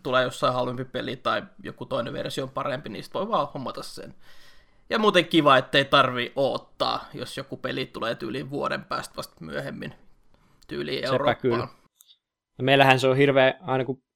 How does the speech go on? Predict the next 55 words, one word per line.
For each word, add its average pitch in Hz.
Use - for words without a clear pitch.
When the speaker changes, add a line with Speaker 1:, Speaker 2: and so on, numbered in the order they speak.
Speaker 2:
mekin 127
kuitenkin 131
jonkun 143
verran 120
käydään 123
tuolla 123
shoppailemassa 127
Japanin 123
maalla 110
noita 117
halvempia 123
videopelejä 117
kuin 117
mitä 113
täältä 127
on, 101
niin 110
vihdoinkin 123
ei, 123
ei 123
ole 120
sitä 123
ongelmaa 113
niin 113
kuin 113
Wii 123
U:n 117
ja 123
kolme 120
D 113
S -
ja 113
näitten 117
kanssa 117
ollut 123
se, 113
että 113
viittiikö 113
näitä 117
ostaa, 131
kun 113
ei 107
kuitenkaan 110
mun 113
laitteella 110
toimi. 120
Ja 113
sit -
jos 117
pitää 113
raahata 120
toisen 123
maan 120
laitteita 127
tai 107